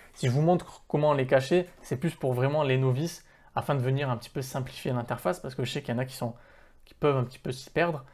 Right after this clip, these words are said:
Donc voilà, c'est, je pense surtout à eux. Euh, en parlant d'interface, on peut gagner quelques pixels en venant cacher, euh, les titres des pages. Donc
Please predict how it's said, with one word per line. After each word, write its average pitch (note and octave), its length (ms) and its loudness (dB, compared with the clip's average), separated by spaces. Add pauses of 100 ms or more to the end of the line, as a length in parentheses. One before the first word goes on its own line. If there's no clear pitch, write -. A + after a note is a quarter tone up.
(320)
Donc B2 140 -4
voilà, A2+ 180 4
c'est, A2 360 -4
je - 120 -16
pense B2 220 -4
surtout B2+ 360 -4
à A2+ 100 2
eux. G2+ 140 -10 (440)
Euh, A2+ 100 -2
en A#2 140 0
parlant C#3+ 200 2
d'interface, D#3 680 -2 (240)
on C3+ 80 -2
peut D#3 100 -2
gagner D#3 320 2
quelques E3+ 300 -2
pixels G#3+ 400 -2 (260)
en - 120 -2
venant C#3+ 400 -2 (120)
cacher, F#3 500 2 (280)
euh, B2 100 0
les A#2+ 140 -2
titres D#3 240 -6
des C3 100 2
pages. F#3 260 -2 (160)
Donc B2 280 -10